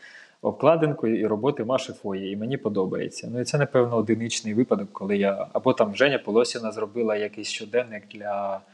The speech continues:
е, видання якогось,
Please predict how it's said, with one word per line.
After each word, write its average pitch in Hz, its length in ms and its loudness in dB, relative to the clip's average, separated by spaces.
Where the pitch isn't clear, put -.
е, 107 60 -12
видання 101 640 0
якогось, 107 720 -2